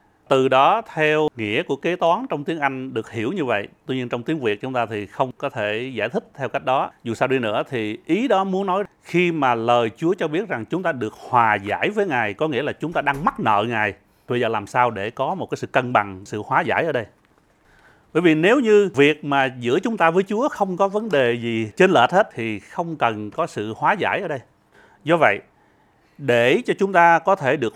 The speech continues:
hóa giải hay là hòa giải với Đức Chúa Trời thì Ngài đã phải gửi Đức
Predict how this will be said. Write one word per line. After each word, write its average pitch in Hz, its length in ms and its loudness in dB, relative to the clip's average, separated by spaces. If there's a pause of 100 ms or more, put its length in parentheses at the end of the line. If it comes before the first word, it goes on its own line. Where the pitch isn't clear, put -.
hóa 202 300 4
giải 123 300 0
hay 185 100 -8
là 131 100 4 (100)
hòa 113 300 -4
giải 95 300 -6
với 175 80 -10
Đức 175 120 -10
Chúa 175 100 -4
Trời 101 420 -4
thì 101 340 -10
Ngài 98 100 -10
đã 98 80 -8
phải 104 280 -10
gửi 104 300 -2
Đức 175 100 -6